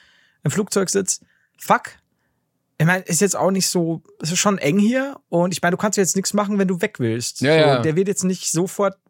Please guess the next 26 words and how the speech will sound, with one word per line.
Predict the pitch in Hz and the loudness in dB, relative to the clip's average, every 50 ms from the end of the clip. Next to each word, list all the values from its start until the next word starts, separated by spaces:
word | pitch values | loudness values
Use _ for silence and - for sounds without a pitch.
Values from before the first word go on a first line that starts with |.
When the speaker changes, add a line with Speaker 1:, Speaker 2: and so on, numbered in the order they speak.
| _ _ _ _ _ - | _ _ _ _ _ -10
Speaker 1:
steil | - - - 185 180 | -6 -2 0 0 0
nach | 185 214 | 0 -2
unten | 180 247 247 190 - | -4 -6 -8 -8 -6
fliegen. | - - 151 185 151 127 127 | -2 2 4 4 4 4 2
Speaker 2:
Ja. | - 170 139 151 196 185 175 196 196 - 165 180 165 - - - 143 - - 151 | 0 0 2 2 0 2 2 0 0 0 0 -2 -2 -2 -4 -8 -8 -8 -10 -14
<laughs> | - - - - - | -14 -16 -16 -8 -4
Speaker 1:
Passiert | 165 156 - - 247 196 | -2 0 2 2 2 2
meistens | 190 185 185 214 208 - 202 190 180 | 2 2 2 2 2 0 0 -2 -2
eher | 208 180 170 165 | 0 2 0 2
selten. | 151 143 131 139 175 170 208 220 | 2 2 2 2 0 -2 -2 0
Speaker 2:
Ja, | 143 160 | 0 2
sel-, | 156 170 208 240 | 2 2 2 2
also | 165 175 190 175 180 | 2 2 2 2 2
Speaker 1:
Ähm, | 165 | 2
Speaker 2:
selbst | 175 208 254 240 208 190 | 2 2 2 0 -2 -2
wenn | 208 202 | 0 0
ja | 196 180 | 0 0
wirklich | 175 190 - 208 165 - - | -2 -4 -6 -6 -8 -6 -4
alles | 165 185 202 165 - | -2 0 0 0 0
ausfällt, | - 156 190 208 - - - 156 147 135 131 131 - _ - | 0 2 2 0 0 -2 0 0 2 0 0 -2 -8 _ -10
sackst | 143 131 190 175 - - - - | -4 -2 -2 -2 -2 -2 -4 0
du | 175 | 2
ja | 175 170 165 | 2 2 2
nicht | 175 160 - | 0 -2 -2
einfach | 160 165 165 165 156 | -2 -2 0 -2 0
so | 156 151 147 147 143 135 127 - _ | 0 2 2 2 2 0 -2 -4 _